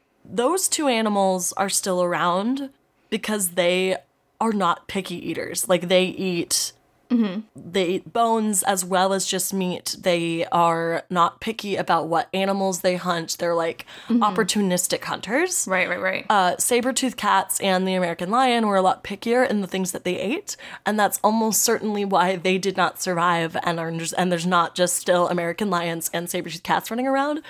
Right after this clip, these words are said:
Speaker 1: So it is completely within reason, if we're looking at animals from this era, that they would have to, if they wanted to <laughs> avoid extinction, essentially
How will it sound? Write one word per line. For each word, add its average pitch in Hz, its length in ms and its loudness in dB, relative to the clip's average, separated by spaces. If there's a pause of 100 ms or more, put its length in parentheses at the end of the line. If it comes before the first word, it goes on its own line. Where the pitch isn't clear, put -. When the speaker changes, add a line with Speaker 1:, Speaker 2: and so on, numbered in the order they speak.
(320)
Speaker 1:
So 247 460 2 (180)
it 247 160 2
is 254 220 2
completely 254 600 0
within 240 280 4
reason, 214 360 2
if 185 140 -2
we're 190 60 0
looking 180 320 0
at 190 100 4
animals 185 340 2
from 170 220 -4
this 165 220 -4
era, 190 360 2
that 185 220 0
they 190 160 2
would 175 140 -2
have 180 260 0
to, 165 400 -2 (340)
if 190 140 -8
they 196 120 0
wanted 190 260 2
to - 180 2
<laughs> 208 60 2
avoid 220 200 2
extinction, 202 460 -2
essentially 170 540 -2